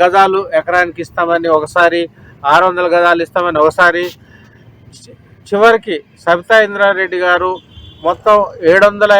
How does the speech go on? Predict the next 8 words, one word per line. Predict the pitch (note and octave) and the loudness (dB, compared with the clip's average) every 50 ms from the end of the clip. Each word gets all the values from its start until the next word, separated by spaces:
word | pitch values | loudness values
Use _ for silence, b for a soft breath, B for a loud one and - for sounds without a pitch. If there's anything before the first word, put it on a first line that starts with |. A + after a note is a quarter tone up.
| G3+ G3 | 2 2
ఎకరాలు, | F#3 G3 G3+ G3+ G3+ F#3 D#3+ - - _ _ _ _ _ _ _ _ _ E3 D3+ | 2 2 2 2 2 2 -2 -8 -16 _ _ _ _ _ _ _ _ _ -6 -4
ఏడు | D#3+ F3 F#3+ | -4 -2 -4
వందల | G3 G3 G3 F#3+ F#3+ E3+ - | -4 -4 -4 -4 -4 -2 -2
చదరపు | F3+ F3+ F3+ G3 G#3 G3 G3+ | -4 -2 0 -2 -2 2 2
గజాలు | G#3 G#3 G#3+ G#3 G3+ G3 F#3 | 2 4 4 4 4 2 0
ఎకరానికి | E3+ E3+ G3+ G3+ G#3 G3+ F3+ G3 E3 | 0 0 2 2 0 0 -4 -10 -14
ఇస్తామనే | - - G3 F#3+ F#3 F#3+ F#3 F#3 F3+ F3 F3 | -4 -2 -2 -2 -2 -2 -4 -6 -4 -2 0
మాట | F3+ F#3+ G3 | 0 0 2